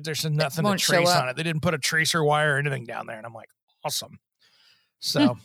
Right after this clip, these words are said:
Speaker 1: no way to do that. So
Speaker 2: How
Speaker 1: that was
Speaker 2: cool,
Speaker 1: my
Speaker 2: though.
Speaker 1: little, uh,
Speaker 2: That's, that's a
Speaker 1: call
Speaker 2: very good
Speaker 1: before
Speaker 2: tip.
Speaker 1: you, yeah.
Speaker 2: Mm.
Speaker 1: I was like, "Wow, ooh, three feet. Good to know."
Speaker 2: <laughs>
Speaker 1: Last thing I wanna do is hit the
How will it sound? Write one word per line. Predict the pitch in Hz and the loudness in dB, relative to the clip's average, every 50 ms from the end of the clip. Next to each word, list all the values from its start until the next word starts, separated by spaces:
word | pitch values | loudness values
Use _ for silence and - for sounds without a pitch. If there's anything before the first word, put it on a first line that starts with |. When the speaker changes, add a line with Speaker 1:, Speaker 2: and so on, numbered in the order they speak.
| _ _ 139 | _ _ -6
Speaker 1:
no | 135 135 135 143 147 156 156 | -6 -2 0 0 2 2 2
way | 156 156 156 | 2 2 0
to | 143 139 | -2 -2
do | 131 143 139 | -4 -4 -4
that. | 135 135 123 117 110 - _ _ _ _ _ _ - - - - - - | -4 -4 -4 -4 -6 -10 _ _ _ _ _ _ -20 -20 -20 -20 -14 -10
So | - - 240 233 | -4 -2 0 0
Speaker 2:
How | 226 - | 0 0
Speaker 1:
that | 190 208 196 | 0 2 4
was | 220 277 | 4 4
Speaker 2:
cool, | 277 240 | 4 4
Speaker 1:
my | 233 214 214 | 4 4 4
Speaker 2:
though. | 208 214 | 4 4
Speaker 1:
little, | 208 208 208 208 190 | 4 6 6 4 4
uh, | 185 180 175 | 4 4 4
Speaker 2:
That's, | 160 - - - - - _ _ _ | 2 0 -4 -12 -20 -20 _ _ _
that's | - 262 - - | -2 0 2 4
a | 277 | 6
Speaker 1:
call | 208 | 8
Speaker 2:
very | 226 240 254 254 | 8 8 6 6
good | 208 - | 4 4
Speaker 1:
before | 196 170 - - 254 262 208 | 2 2 4 4 6 6 6
Speaker 2:
tip. | 170 | 4
Speaker 1:
you, | 165 139 123 123 - _ _ _ _ _ _ _ | 2 -2 -6 -10 -16 _ _ _ _ _ _ _
yeah. | 147 156 175 247 349 311 156 - - 175 | -4 -2 0 2 2 0 0 -2 -2 0
Speaker 2:
Mm. | 208 262 226 165 - - | 2 2 2 0 -2 -6
Speaker 1:
I | 165 | -8
was | 180 170 | -8 -6
like, | 151 123 104 | -6 -8 -4
"Wow, | 131 156 190 240 208 - - - - _ _ _ _ _ _ | -2 0 0 0 0 -2 -4 -8 -14 _ _ _ _ _ _
ooh, | 202 185 131 - - _ - | -18 -18 -18 -18 -20 _ -6
three | 147 190 202 | -4 -4 -4
feet. | 180 - 220 220 196 120 - _ _ _ _ _ _ _ _ _ _ _ - _ _ _ _ _ _ _ _ _ _ | -4 -4 -4 -4 -4 -6 -10 _ _ _ _ _ _ _ _ _ _ _ -20 _ _ _ _ _ _ _ _ _ _
Good | 190 196 180 | 0 0 2
to | 185 | 2
know." | 170 185 196 160 120 - - _ _ _ _ _ _ _ _ _ _ _ _ _ _ - | 2 2 2 0 0 -4 -8 _ _ _ _ _ _ _ _ _ _ _ _ _ _ 0
Speaker 2:
<laughs> | 202 269 233 175 - - - | 2 2 2 2 0 -2 -2
Speaker 1:
Last | 165 196 185 - | 0 0 0 2
thing | 220 190 | 2 2
I | 175 | 2
wanna | 170 165 156 | 2 2 0
do | 165 | 0
is | 156 143 127 | 0 0 0
hit | - 151 | -2 -4
the | - 131 123 | -6 -10 -12